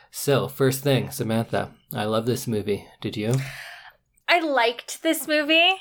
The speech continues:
Speaker 1: Mm-hmm.
Speaker 2: I'm gonna be a little bit more reserved on my, um, on my rating for it. I think that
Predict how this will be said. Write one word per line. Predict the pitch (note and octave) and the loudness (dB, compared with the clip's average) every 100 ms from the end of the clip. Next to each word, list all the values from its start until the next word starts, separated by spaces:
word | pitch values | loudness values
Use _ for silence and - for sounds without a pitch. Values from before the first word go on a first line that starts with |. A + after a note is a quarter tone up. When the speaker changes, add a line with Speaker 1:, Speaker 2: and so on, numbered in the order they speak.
| - | -4
Speaker 1:
Mm-hmm. | C3+ | -2
Speaker 2:
I'm | A#3+ A#3+ | 0 2
gonna | B3 B3 A#3+ | 2 4 2
be | A#3+ | 2
a | A#3 | 4
little | A3 A3 G#3+ | 6 6 4
bit | A3+ | 2
more | G#3 G#3+ | 2 2
reserved | G3+ G3 G3 F#3 F#3+ F#3+ - | 2 2 4 4 4 0 -4
on | F#3+ F#3 F#3 | -2 -2 0
my, | F3 E3+ E3+ | 2 2 4
um, | D#3+ D3+ D#3 - | 4 2 -2 -4
on | G3 | 0
my | G3 | 2
rating | F3+ F#3 F3 F#3 F3+ | 4 4 4 2 -2
for | F3+ E3 | 0 4
it. | D#3+ F3 | 4 4
I | F3 | 0
think | F#3 F#3 F3+ | -2 -6 -2
that | F#3 E3 - | 2 4 2